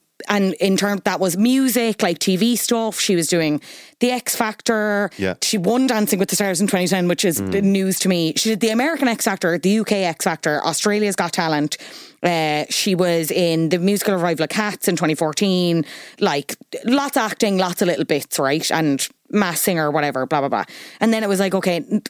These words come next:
Speaker 1: it's twenty twenty, now is the time. As you said, she's with Carmeet again. All seems to be well. They're all dancing.
Speaker 2: Yeah.
Speaker 1: The world is ready now for a Pussycat Dolls reunion and new Pussycat Dolls music. So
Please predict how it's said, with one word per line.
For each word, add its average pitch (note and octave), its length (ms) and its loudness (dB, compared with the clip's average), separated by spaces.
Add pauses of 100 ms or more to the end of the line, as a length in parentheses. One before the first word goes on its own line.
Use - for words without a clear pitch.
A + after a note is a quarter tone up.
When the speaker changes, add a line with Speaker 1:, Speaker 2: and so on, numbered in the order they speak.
(140)
Speaker 1:
it's - 160 -4
twenty A3 240 0
twenty, F3 320 0
now F3+ 220 0
is E3+ 80 -2
the F3 100 -2
time. D#3 300 0
As D#3+ 120 0
you E3+ 80 2
said, D#3 280 -2 (180)
she's F#3+ 240 0
with F#3+ 220 -2
Carmeet F3 400 -2
again. D#3+ 420 0
All G3 240 2
seems F#3 300 0
to - 80 -4
be F3+ 80 4
well. D#3 240 0
They're E3 160 0
all F3 160 0
dancing. D#3+ 440 -2
Speaker 2:
Yeah. E3 180 -4 (580)
Speaker 1:
The A3 80 4
world G#3 360 0
is F#3 120 0
ready F#3 400 0
now C3+ 360 2
for E3+ 420 -2
a F#3 40 -2
Pussycat F#3+ 440 0
Dolls D#3 280 0
reunion D#3+ 460 2
and E3+ 180 2
new D#3+ 320 2 (380)
Pussycat F#3 400 0
Dolls D3 460 0 (340)
music. F3 720 0
So D3 540 0